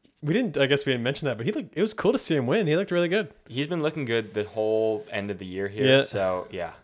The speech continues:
Speaker 1: But
Speaker 2: was, it was about time that he got that victory, I feel like.
Speaker 1: And the friends of the show, him and Saya, got a cute pic of the finish line.
Speaker 2: Yeah,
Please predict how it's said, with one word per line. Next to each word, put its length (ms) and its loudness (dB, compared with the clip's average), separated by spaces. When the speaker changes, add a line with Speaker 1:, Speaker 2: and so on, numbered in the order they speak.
Speaker 1:
But 160 0
Speaker 2:
was, 160 -6
it 140 -6
was 140 -2
about 280 0
time 280 -4
that 100 -6
he 80 -8
got 200 -6
that 160 -8
victory, 320 -8
I 40 -8
feel 220 -6
like. 300 -10
Speaker 1:
And 160 -6
the 80 -2
friends 300 2
of 40 -10
the 60 -6
show, 240 2
him 180 0
and 80 -6
Saya, 340 0
got 140 -4
a 40 -6
cute 280 -10
pic 220 -2
of 40 -8
the 60 -6
finish 320 -8
line. 320 -6
Speaker 2:
Yeah, 220 -2